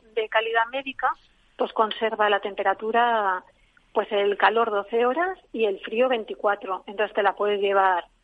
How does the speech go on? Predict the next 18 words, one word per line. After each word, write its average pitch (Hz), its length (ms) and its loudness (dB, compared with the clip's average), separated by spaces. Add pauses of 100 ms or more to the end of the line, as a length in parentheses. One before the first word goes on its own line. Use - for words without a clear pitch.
(280)
pues, - 160 -4
a 196 80 2
la 196 120 4
playa 214 500 2
ahora 208 140 2
cuando 196 1000 0
fresquita, 247 600 0
con 214 180 -4
hielos, 254 580 0 (140)
eh, 196 720 -10 (560)
caliente 214 460 0
en 208 80 -4
invierno 254 520 0
o 226 80 0
para 208 200 0
tomarte 196 360 -4
el 196 140 -8
té. 254 280 2